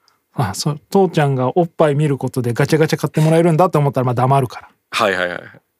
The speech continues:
Speaker 1: まだね、そのエロに対するけ-、
Speaker 2: いや、わかるわかる。
Speaker 1: 嫌悪も本気じゃないから、まだ。
Speaker 2: そうそう、わかる。
Speaker 1: うん。
Speaker 2: そう。
Speaker 1: そのうち
Speaker 2: 面白ワードぐらいで思ってるでしょ。
Speaker 1: そう、自分とは関係ないところにあるエロだと思ってるから。それがその、
Speaker 2: まあでも、そこが切り替わんのっていつなん？俺らもい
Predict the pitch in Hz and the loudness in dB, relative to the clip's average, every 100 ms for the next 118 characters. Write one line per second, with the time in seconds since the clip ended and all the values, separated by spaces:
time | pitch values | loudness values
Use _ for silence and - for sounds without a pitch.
0 | _ _ 269 339 269 165 147 127 170 156 | _ _ 2 4 4 0 -4 -2 0 0
1 | - 330 240 165 151 151 165 165 151 117 | 2 2 2 0 0 2 2 4 2 0
2 | - _ 143 185 214 175 220 220 220 196 | -10 _ -2 0 2 2 2 0 0 -2
3 | - - 311 311 285 247 185 135 113 123 | 0 2 2 2 0 0 0 -4 -6 -2
4 | 131 107 - 104 131 127 104 90 _ _ | 0 -2 -6 -6 -2 -2 -4 -6 _ _
5 | _ _ - 110 - _ - 262 277 226 | _ _ -12 -10 -10 _ -2 2 2 2
6 | - 226 220 226 175 117 98 87 - 208 | 0 2 2 2 2 -2 -6 -6 -4 0
7 | 170 151 165 269 339 349 - 370 190 226 | 2 0 0 2 2 0 0 0 0 -2
8 | 240 - 254 233 226 160 151 156 151 143 | -2 0 2 4 0 0 0 0 2 0
9 | 127 131 135 113 113 117 - 120 - - | -2 -2 -4 -6 -6 -8 -8 -12 -10 -12
10 | - _ 240 277 269 277 254 233 - - | -14 _ 0 2 0 2 0 -2 -4 -6
11 | - - 381 392 403 - 277 - 381 262 | -4 -2 0 0 -2 -4 -4 -2 0 0
12 | 262 - - - - 208 139 - - - | -2 -10 -18 -6 -4 -2 -4 -6 -14 -14
13 | - _ - - _ _ _ _ _ 131 | -16 _ -20 -20 _ _ _ _ _ 0
14 | 196 302 190 113 | 2 2 0 -2